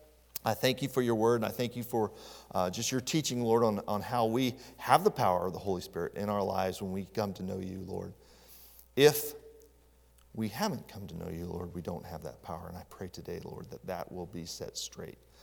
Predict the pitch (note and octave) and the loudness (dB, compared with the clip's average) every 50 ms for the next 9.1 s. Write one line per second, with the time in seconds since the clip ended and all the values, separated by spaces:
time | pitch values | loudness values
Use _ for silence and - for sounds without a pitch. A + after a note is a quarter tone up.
0 | - - - - - - F2 F2+ - - G#2+ F#2+ - - - - G#2+ G2 F#2 F#2+ | -20 -20 -20 -16 -10 -8 -8 -8 -6 -2 -2 -2 -2 -2 -4 -2 -2 0 0 0
1 | F#2+ F#2+ F#2+ F2+ - G#2 F#2 F#2+ G2 G2 F#2+ F#2 F#2 G2+ G2 G2 F2+ E2+ E2 - | 0 -2 -2 -4 -4 -2 -2 0 0 0 -2 -2 -2 -2 -2 -2 -2 -4 -4 -4
2 | - G2 G2 G2 G2+ F2+ G2 G2 F#2+ - - - - - - - - - G2+ F#2 | -2 -2 0 0 0 -2 -2 -6 -6 -8 -14 -20 -20 -20 -20 -18 -6 -4 -2 0
3 | F2+ G#2 G#2+ A2+ A#2+ A#2+ G#2 F#2 G2+ G#2+ A2 A#2+ B2+ B2 G#2 F2 - - - - | 2 4 4 6 4 4 2 2 2 2 4 6 8 8 8 8 4 -2 -10 -16
4 | - - - - - G2+ G2 D2+ F2+ G2 F#2 - - A#2 A2 A2 A2+ G#2+ - A2 | -18 -20 -20 -10 -6 -4 -2 -2 -2 -4 -6 -6 -4 -2 0 0 0 -2 -4 -2
5 | G#2+ G2+ G2+ G#2+ G#2 F2 E2+ E2+ - - - - - - - - - - - - | 0 0 2 0 0 -2 -6 -8 -12 -14 -18 -20 -20 -20 -20 -20 -20 -20 -14 -12
6 | F#2 E2 F2 F2 - - - G2+ F2+ E2 E2 D2+ D2 E2+ F2 F2 - F#2+ A2 A#2+ | -10 -8 -8 -8 -8 -6 -4 -4 -4 -4 -6 -10 -10 -12 -12 -12 -10 -4 0 2
7 | A#2 A2+ A2+ F#2+ - F#2 F#2 - - - - - - - - - - - - - | 2 2 2 0 -2 -2 -4 -4 -8 -12 -18 -20 -20 -20 -16 -14 -12 -12 -6 -2
8 | A2+ A#2+ A#2+ A#2 - - - G2+ G#2 G2 F#2+ - - - - - F#2 E2+ E2+ - | 0 0 0 0 -2 -6 -4 -2 0 0 0 -2 -4 -10 -10 -8 -6 -6 -6 -8
9 | - | -10